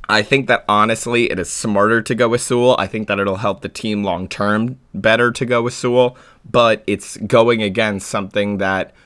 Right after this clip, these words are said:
Joe Burrow himself has said that he wants Ja'Marr Chase. We've seen quarterbacks team back up with their college receivers and have a good connection. They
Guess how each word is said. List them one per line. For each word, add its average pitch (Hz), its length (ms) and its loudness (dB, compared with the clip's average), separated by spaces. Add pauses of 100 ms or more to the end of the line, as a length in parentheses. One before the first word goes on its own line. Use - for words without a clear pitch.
(140)
Joe 113 260 2
Burrow 107 500 2
himself 117 600 0
has 101 160 -4
said 101 180 -4
that 95 120 -4
he 107 120 0
wants 104 560 -2 (260)
Ja'Marr 107 360 -2
Chase. 101 420 -4 (180)
We've 101 140 -6
seen 135 500 -2
quarterbacks 117 640 2
team 120 260 -4
back 107 300 0
up 104 160 -6
with 107 160 -10
their 101 420 2 (280)
college 107 440 2
receivers 101 560 -4
and 98 100 -6
have 101 160 -2
a 101 60 -2
good 95 240 -6
connection. 92 480 -8
They 98 120 -4